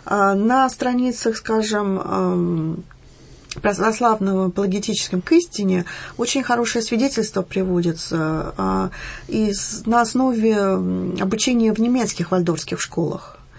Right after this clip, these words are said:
А вот наша соотечественница, э, Яна, которая в своё время, э, вообще увлекалась эзотерикой, очень подробно и хорошо рассказывает о вальдорфской, э, системе и о том, как вовлекали в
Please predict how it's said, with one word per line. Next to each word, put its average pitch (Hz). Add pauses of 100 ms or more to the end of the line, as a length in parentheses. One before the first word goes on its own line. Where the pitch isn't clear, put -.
(380)
А 196
вот 196
наша 233
соотечественница, 220
э, 196
Яна, 269
которая 196
в 185
своё 208
время, 196
э, 185
вообще 185
увлекалась 185
эзотерикой, 254 (360)
очень 220
подробно 240
и 208
хорошо 208
рассказывает 196
о 185
вальдорфской, 180
э, 180
системе 202 (340)
и 208
о 220
том, 320
как 277
вовлекали 226
в 180